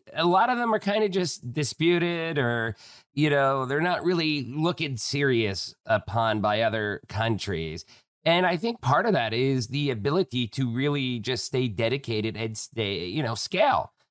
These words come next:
like Sealand. I mean, what is that? That's, uh, a platform in the middle of the ocean. That's not going to realistically scale to be an independent nation.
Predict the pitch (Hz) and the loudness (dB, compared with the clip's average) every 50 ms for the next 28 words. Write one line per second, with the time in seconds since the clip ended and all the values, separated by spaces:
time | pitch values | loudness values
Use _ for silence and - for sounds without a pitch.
0 | _ _ - 139 143 - - - 170 165 170 151 120 90 82 73 73 95 101 107 | _ _ -2 -2 0 0 0 0 2 4 4 4 2 2 0 -2 -2 -4 -2 -2
1 | 117 123 131 131 139 143 143 139 117 107 104 87 78 - 107 104 92 - - 120 | -2 -2 0 0 0 0 0 0 0 0 -2 -2 -2 -4 -6 -8 -6 -6 -2 -2
2 | 113 113 110 110 110 107 - _ _ _ _ _ - 120 - - - 143 135 127 | 0 2 2 0 0 -2 -4 _ _ _ _ _ -6 -6 -2 0 0 0 0 0
3 | - 127 131 131 127 123 123 113 120 120 123 131 127 120 123 120 107 98 113 110 | -2 -2 0 0 0 0 0 0 0 0 0 0 0 0 -2 -2 -2 0 0 0
4 | 113 110 113 107 - 98 87 92 110 117 107 - - 135 131 123 120 113 - 123 | 2 0 0 -2 -2 -4 -2 0 -2 -2 -2 -4 -2 -2 0 0 0 0 -2 -2
5 | 117 117 113 - - 113 107 98 101 110 117 107 101 110 113 - - 110 107 - | -2 -2 -2 0 -2 -2 -2 -2 -2 -2 -2 -2 -2 -2 -4 -4 -4 -6 -6 -6
6 | 107 104 104 - - - 110 107 101 98 - 101 90 82 98 98 98 87 76 101 | -6 -6 -6 -6 -8 -6 -2 0 0 0 0 -4 -6 -6 -4 -4 -4 -4 -4 -4
7 | 92 90 82 - 95 95 87 78 82 73 - 78 85 92 98 104 107 107 - - | -4 -6 -6 -6 -6 -6 -4 -4 -6 -8 -6 -4 -2 2 2 2 2 2 0 -4
8 | 92 87 82 | -6 -8 -8